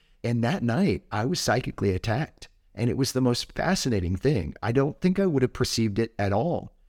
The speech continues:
if it weren't for our years of intensive dream practice, because I was probably in a message dream. I was just in an indoor environment. Things seemed like a message dream. But what I remember is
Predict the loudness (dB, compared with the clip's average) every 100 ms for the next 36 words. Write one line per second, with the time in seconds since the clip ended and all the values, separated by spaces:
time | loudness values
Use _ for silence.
0 | -12 -4 0 2 2 2 2 4 4 4
1 | 2 2 2 2 0 0 0 -2 -2 0
2 | 0 0 0 -4 -6 -10 -12 _ _ -8
3 | -4 0 2 2 2 2 -2 0 2 4
4 | 4 4 2 4 2 2 0 -4 -2 -2
5 | -2 -10 _ _ _ -4 -2 0 -2 0
6 | 2 2 2 2 2 2 2 4 4 0
7 | -4 _ _ 0 0 2 2 2 2 2
8 | 0 -2 -4 -4 -2 -4 -10 _ _ _
9 | -2 2 4 4 4 6 6 6 2